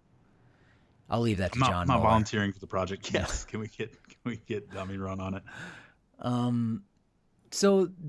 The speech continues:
Speaker 1: there's another name here we haven't mentioned at left back.
Speaker 2: Quite a, quite a few in the
Speaker 1: Yeah.
Speaker 2: pipeline, but go on.
Speaker 1: Well,
Speaker 2: I'm, I'm curious who
Speaker 1: Sam
Speaker 2: yours is.
Speaker 1: Vines. Sam Vines.
Speaker 2: Yeah, there you go.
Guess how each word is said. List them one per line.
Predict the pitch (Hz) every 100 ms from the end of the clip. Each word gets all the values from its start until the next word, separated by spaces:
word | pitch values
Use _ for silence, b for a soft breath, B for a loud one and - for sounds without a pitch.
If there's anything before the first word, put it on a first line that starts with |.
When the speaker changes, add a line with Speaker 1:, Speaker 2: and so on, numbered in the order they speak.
| 139
Speaker 1:
there's | 156 175 196
another | 175 226
name | 143 120
here | 123 139
we | 127
haven't | 123 104
mentioned | 135 - 98
at | 87
left | 82 80 -
back. | 76 76 98 - _ _ _ _ _ _ _ _ _ _ _
Speaker 2:
Quite | - 127
a, | 120
quite | - 147
a | 160
few | 160 208 123 - - _
in | 113
the | 101
Speaker 1:
Yeah. |
Speaker 2:
pipeline, | 98 95 98 87 90 87 _
but | 104
go | 113 127
on. | 110 104 - _
Speaker 1:
Well, | 135
Speaker 2:
I'm, | 123 117
I'm | 110
curious | - 120 101
who | 110
Speaker 1:
Sam | 104
Speaker 2:
yours | 139
is. | 165
Speaker 1:
Vines. | 190 95 -
Sam | - 151 139
Vines. | 160 127
Speaker 2:
Yeah, | 233 120 -
there | 131
you | 143
go. | 151 165 127